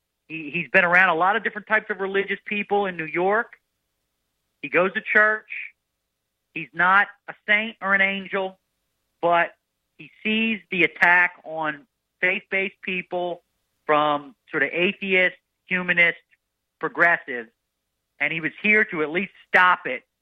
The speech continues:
for a short period of time. But they're, look, they're back at it now that, uh, you know, the American meat puppet is in the White House. They're, you know,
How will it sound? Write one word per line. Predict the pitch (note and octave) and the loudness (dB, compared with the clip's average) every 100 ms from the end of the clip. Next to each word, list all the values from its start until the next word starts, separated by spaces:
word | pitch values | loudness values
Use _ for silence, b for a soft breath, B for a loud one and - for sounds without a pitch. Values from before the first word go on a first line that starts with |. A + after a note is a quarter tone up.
| _ - | _ -4
for | C#3 | -4
a | - | 0
short | F3+ E3+ | 0 0
period | - D3+ C#3+ B2 | 2 2 2 -4
of | - | -4
time. | C#3+ A2 G#2 | -2 -2 -4
But | A2 | -2
they're, | E3+ C#3+ - | -2 -2 -4
look, | F3+ - _ _ _ - | -2 -2 _ _ _ -2
they're | F3 | 2
back | G3 G#3 G#3 | 4 4 2
at | G#3 A3+ C#3+ | 0 2 0
it | - _ - | -6 _ -4
now | E3 F3 | -2 -2
that, | E3+ E3+ | -2 -2
uh, | E3 E3 D#3+ D3 _ _ _ _ _ - | 0 2 0 -2 _ _ _ _ _ -4
you | |
know, | D3+ C#3 | -2 0
the | C#3 | 0
American | C#3+ F3 G3 - E3 | 2 4 2 0 -10
meat | A3 - | -10 -4
puppet | E3+ D3+ C#3 | -4 -2 -6
is | C3+ | -6
in | E3 | -6
the | D#3 | -4
White | E3 G3+ | 0 2
House. | E3+ C3+ B2 - | 2 0 -4 -8
They're, | D#3 D#3+ | -6 -6
you | E3+ | -4
know, | C#3 B2+ | -4 -4